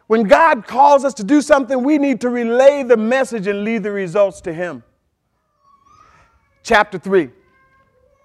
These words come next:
Jonah is about to go to Nineveh. Fish spits him out, brother gets to getting,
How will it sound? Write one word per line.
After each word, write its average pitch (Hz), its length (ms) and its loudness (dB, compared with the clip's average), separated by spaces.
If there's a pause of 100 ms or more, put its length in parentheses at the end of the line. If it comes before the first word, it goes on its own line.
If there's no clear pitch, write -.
(840)
Jonah 262 480 2 (120)
is 220 120 -4
about 226 300 2
to 220 80 -6
go 240 240 4
to 226 80 2
Nineveh. 214 500 -2
Fish - 380 -4
spits - 320 -4
him 226 120 -2
out, 240 300 -2
brother 214 260 2
gets 175 280 -4
to 190 80 -12
getting, 165 380 -2